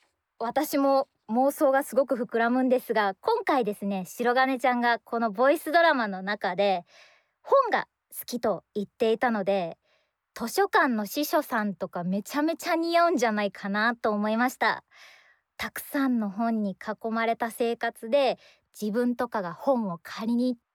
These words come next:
行った時に、白金ちゃんに、その人がなんか今、読んだ方がいいよっていう本を的確に勧めたりしてくれるんじゃないかと。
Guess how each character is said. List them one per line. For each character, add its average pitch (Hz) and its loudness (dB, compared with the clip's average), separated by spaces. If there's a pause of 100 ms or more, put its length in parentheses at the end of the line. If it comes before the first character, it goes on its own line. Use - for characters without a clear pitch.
行 254 -6
っ - -20
た 220 -2
時 190 -6
に、 165 -10
白 214 -2
金 220 0
ち - 0
ゃ 220 2
ん 220 -2
に、 220 -2 (420)
そ - -2
の 277 2
人 247 0
が 190 0
な 175 -10
ん 170 -12
か - -18
今、 262 0 (460)
読 269 4
ん 285 4
だ 240 2
方 233 2
が 202 2
い 254 -2
い - 0
よ 226 4
っ 220 -6
て - -2
い 202 4
う 196 0
本 208 -2
を 185 -4
的 - -12
確 294 -2
に 269 0
勧 254 -6
め 254 0
た 247 0
り 208 -4 (260)
し - -14
て 240 -6
く - -4
れ 240 4
る 254 4
ん 240 2
じ 214 2
ゃ 180 0
な 196 0
い 220 -2
か - -10
と。 - -4